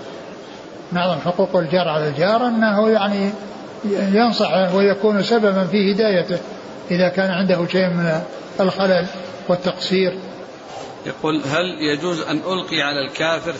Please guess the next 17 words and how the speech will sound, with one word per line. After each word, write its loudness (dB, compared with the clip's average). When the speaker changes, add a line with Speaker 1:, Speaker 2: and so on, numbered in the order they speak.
Speaker 2:
تحية -2
غير -2
السلام، -2
مثل -2
مرحبا 0
أو -2
أهلا -2
بك؟" -2
Speaker 1:
ما 4
ينبغي 4
الإنسان 0
يبدأ 2
بالسلام، -2
لا 4
ينبغي 2
الإنسان 0
يبدأ، 0